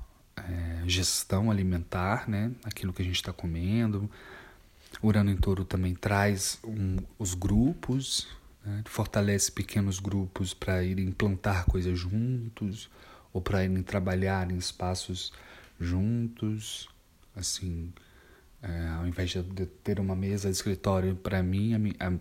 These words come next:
temos uma mesa de escritório coletivo, mesmo que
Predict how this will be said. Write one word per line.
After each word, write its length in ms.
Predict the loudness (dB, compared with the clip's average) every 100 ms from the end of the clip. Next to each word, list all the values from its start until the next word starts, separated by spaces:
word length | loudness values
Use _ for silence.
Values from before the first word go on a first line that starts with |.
| -4 -6
temos 300 | -2 0 2
uma 140 | 2
mesa 260 | 2 2 0
de 80 | -4
escritório 420 | -8 -8 -6 -6
coletivo, 640 | -4 -4 -4 -4 -4 -4 -8 -2
mesmo 300 | -2 0
que 120 | -4